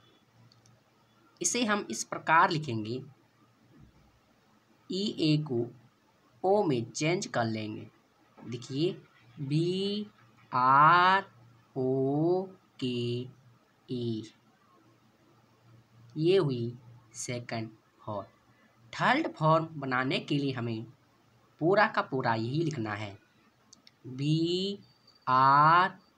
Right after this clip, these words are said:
ओ के ई, लास्ट में एन लगा देना है। देखिए, फर्स्ट फॉर्म ब्रेक, ब्रोक, ब्रोकन। अब आपको समझ आ चुका होगा।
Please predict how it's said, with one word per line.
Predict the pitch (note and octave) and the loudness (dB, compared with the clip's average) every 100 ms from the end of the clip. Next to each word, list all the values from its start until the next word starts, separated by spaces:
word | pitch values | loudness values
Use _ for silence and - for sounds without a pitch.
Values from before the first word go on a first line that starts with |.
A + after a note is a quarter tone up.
| - | -8
ओ | C#3 C3 C3+ C#3+ D#3+ F3+ F#3 - _ - | -2 0 0 2 2 2 -2 -10 _ -8
के | C3 C3 C3 C#3+ E3 F#3 F#3 - _ _ _ _ _ _ | -4 0 0 2 2 0 -4 -20 _ _ _ _ _ _
ई, | E3+ E3+ B2+ A#2 - - | -4 0 -2 -4 -12 -10
लास्ट | A#2 B2 C#3 F#3 F#3+ - | -8 2 4 4 2 -4
में | C3 A2+ A2 - _ _ _ _ | -4 -4 -8 -14 _ _ _ _
एन | C3+ D#3 A#3 C4+ - _ - | -4 0 0 -4 -12 _ -14
लगा | A#2 A#2 A2+ | -8 -4 -4
देना | G#2+ G2+ - | -6 -10 -12
है। | - - _ _ _ _ _ _ _ _ _ _ C#3 | -14 -16 _ _ _ _ _ _ _ _ _ _ -10
देखिए, | A#2+ A#2+ G2 - | -8 -10 -12 -16
फर्स्ट | - B2+ D3+ - | -10 -6 -6 -8
फॉर्म | - D3 D#3 D#3+ - - B2 | -6 -2 0 -2 -8 -16 -12
ब्रेक, | B2 C3+ D#3+ - - _ _ _ _ _ _ - | -4 -4 -4 -8 -20 _ _ _ _ _ _ -18
ब्रोक, | B2 C3+ D#3+ D3+ - - _ _ - - | -8 -4 -2 -4 -14 -20 _ _ -20 -12
ब्रोकन। | C3 A#2+ A#2 G2+ - - - - - - - - - - - - - - - - - - - - - - - - - - - - - - - - - - - - - - - - - _ | -10 -8 -8 -12 -16 -20 -20 -20 -20 -20 -20 -20 -20 -18 -16 -16 -16 -14 -12 -12 -12 -14 -16 -18 -20 -20 -20 -18 -18 -18 -20 -20 -20 -20 -20 -20 -20 -20 -20 -20 -20 -20 -20 -20 -20 _
अब | A#3 B3 - | 0 0 2
आपको | F3 F3 - F#3+ F#3 | 4 2 0 -4 -4
समझ | - C#3 G3 - | -4 0 0 0
आ | - C3 | -2 -2
चुका | C3 C#3 A#2+ | -4 -4 -4
होगा। | A2+ A2 A2+ A2+ | -4 -8 -12 -16